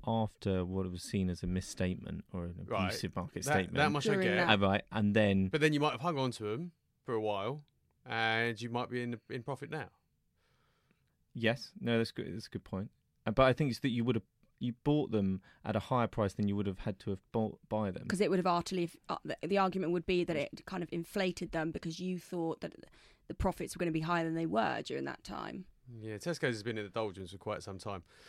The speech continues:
Speaker 1: I mean, if you
Speaker 2: It's
Speaker 1: wanna find out and you are a, um, Tesco shareholder, y-, there's a K P M G, uh, website that's set up to help you work out. We actually don't have the address here, but it's pretty easy to find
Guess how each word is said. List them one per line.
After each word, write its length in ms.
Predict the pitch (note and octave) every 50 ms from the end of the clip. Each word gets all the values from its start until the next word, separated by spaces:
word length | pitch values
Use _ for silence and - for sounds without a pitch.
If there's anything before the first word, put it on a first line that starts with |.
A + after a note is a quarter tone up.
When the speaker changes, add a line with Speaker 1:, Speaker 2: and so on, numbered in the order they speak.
| - -
Speaker 1:
I 60 | B2+
mean, 100 | C3+ C#3
if 120 | D3 C3
you 80 | D3 C#3+
Speaker 2:
It's 40 | C#3+
Speaker 1:
wanna 160 | D3+ C#3+ B2+
find 300 | - - B2 A2 G#2+ G2+
out 180 | G#2 G#2 G2+ F#2+
and 100 | G2+ G2+
you 120 | G2+ G#2
are 240 | G#2 G#2 G#2 G2+ G2
a, 160 | F#2 F#2 E2+ - _ - -
um, 300 | - F#2+ F#2 F#2+ F2+ - - _ _ - - - - -
Tesco 320 | - G#2 F2+ - - F#2
shareholder, 420 | - - F#2+ F2+ F#2 F2+ F2 F2 F#2
y-, 180 | F2 F2 F#2 - - - _ - A2
there's 280 | G#2+ G2 F#2+ F#2 F#2
a 80 | F#2+ F2
K 260 | - - - G2+ F#2+
P 160 | - - F#2
M 140 | F2+ F#2 F2
G, 360 | - - F#2+ F#2 F2+ F2 - _ - - - - _ _ -
uh, 160 | F2+ F2+ F2+
website 640 | F2 F2+ G2 F#2+ F#2+ - - - F2+ F2 F2 - -
that's 160 | - F#2+ -
set 180 | - - F#2+ F2+
up 180 | F2+ F2 - - -
to 160 | - - F#2+
help 300 | F2+ F2 E2+ F2 - -
you 140 | - E2+ E2
work 380 | F2 F#2 F#2 F2+ F2 F2 - -
out. 280 | F#2 F2+ F#2 - - - _ _ _ -
We 120 | - G2
actually 200 | F2 - - -
don't 160 | - E2+ D#2+
have 100 | F#2 F#2
the 80 | - F#2
address 240 | F#2+ - G2 - -
here, 100 | F#2 F2+
but 40 | F2
it's 100 | F2 -
pretty 220 | - - F2+ F#2
easy 180 | F#2 F2 F2 F2
to 100 | - -
find 280 | - G2 F#2 F#2 F2+